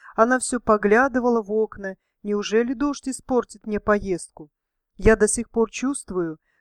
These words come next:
то нежное и тревожное волнение, с которым мы вскочили, заслышав у ворот почтовый колокольчик. Порывисто простились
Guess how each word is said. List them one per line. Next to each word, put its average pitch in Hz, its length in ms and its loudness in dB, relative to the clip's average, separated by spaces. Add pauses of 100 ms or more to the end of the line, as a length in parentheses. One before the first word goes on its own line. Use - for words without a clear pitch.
то 226 320 4
нежное 214 580 -2
и 208 160 -10
тревожное 220 580 0
волнение, 214 680 2
с - 100 -6
которым 214 460 0
мы 202 100 -6
вскочили, 202 720 0
заслышав 202 640 -2
у 185 80 -8
ворот 190 380 2
почтовый 190 520 0
колокольчик. 196 840 -4 (400)
Порывисто 247 580 2
простились 240 800 0